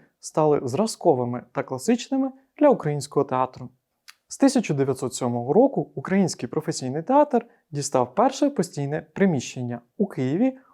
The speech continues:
у Троїцькому народному домі, нині театр оперетти, де працювала трупа Миколи Садовського. На початку двадцятого століття у Львові діяв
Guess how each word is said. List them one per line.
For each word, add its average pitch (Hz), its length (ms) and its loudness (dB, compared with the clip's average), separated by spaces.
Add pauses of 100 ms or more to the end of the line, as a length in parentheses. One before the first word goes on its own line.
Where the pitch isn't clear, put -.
(160)
у - 60 -8
Троїцькому 202 600 2
народному 143 460 -2
домі, 135 320 -2 (320)
нині 226 280 4
театр 156 360 0
оперетти, 151 500 -4 (320)
де 208 100 4
працювала 208 600 2
трупа 208 460 0
Миколи 151 420 0
Садовського. - 680 -6 (1400)
На 165 80 4
початку - 380 2
двадцятого 139 440 0
століття 285 480 0
у - 200 -4
Львові 123 340 0
діяв 262 300 4